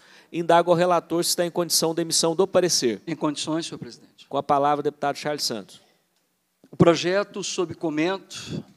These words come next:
Speaker 2: projeto de lei duzentos e oitenta e um de dois mil e vinte e três, de autoria do deputado Coronel Henrique, tem o propósito de alterar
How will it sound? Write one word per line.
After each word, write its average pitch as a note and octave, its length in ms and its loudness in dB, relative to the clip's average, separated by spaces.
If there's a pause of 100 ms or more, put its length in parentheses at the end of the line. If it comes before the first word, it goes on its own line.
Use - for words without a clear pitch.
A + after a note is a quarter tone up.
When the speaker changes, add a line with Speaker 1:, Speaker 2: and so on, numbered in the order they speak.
(1000)
Speaker 2:
projeto D3+ 480 -6
de C#3+ 100 0
lei C3 220 0
duzentos C#3+ 400 -2
e D#3+ 60 -4
oitenta D3 340 -8
e D3+ 60 -6
um B2 160 -12
de C3+ 100 -8
dois D3 300 0
mil C3+ 160 -6
e C3 40 -6
vinte D#3 200 -10
e - 80 -14
três, E3+ 380 -2
de D#3 40 -10
autoria C#3+ 480 -4
do C3 400 -12 (320)
deputado C3 480 -10
Coronel D3 500 -2
Henrique, E3 520 -8 (680)
tem G3 140 0
o G#3+ 80 0
propósito G3 640 4
de D3 100 0
alterar F3 800 0